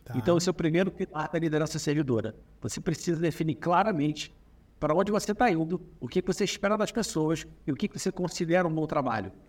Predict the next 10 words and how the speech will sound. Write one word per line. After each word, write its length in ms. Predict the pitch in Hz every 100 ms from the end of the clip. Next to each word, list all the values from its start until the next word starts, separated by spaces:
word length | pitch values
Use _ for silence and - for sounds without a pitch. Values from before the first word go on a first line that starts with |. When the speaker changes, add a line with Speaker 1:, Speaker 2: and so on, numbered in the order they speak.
| 143
Speaker 1:
Ok. 260 | - 151
Speaker 2:
Essa 220 | 202 180
é 60 | 214
a 40 |
visão, 540 | 170 185 - 170 202 - - - - _ _ _
essa 280 | 160 165 208
é 20 |
a 40 | 175
visão, 600 | 175 - 180 175 156 - -
é, 480 | 143 147 139 131 -